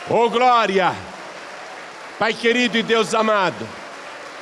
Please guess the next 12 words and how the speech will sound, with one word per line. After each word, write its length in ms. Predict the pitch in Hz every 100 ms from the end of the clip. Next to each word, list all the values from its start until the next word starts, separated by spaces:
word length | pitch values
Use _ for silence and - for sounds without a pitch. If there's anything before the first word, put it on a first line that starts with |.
| -
em 140 | 202
toda 720 | 202 - 254 269 269 262 269 254
parte 600 | - 262 254 254 - 254
onde 200 | 247 247
tem 220 | - 254
um 120 | 247
rádio 420 | 185 233 240 247
ligado, 580 | 240 240 202 240 240 233
uma 160 | 240 247
T 180 | 254 240
V 180 | 247
ligada, 760 | 247 247 226 233 240 233 233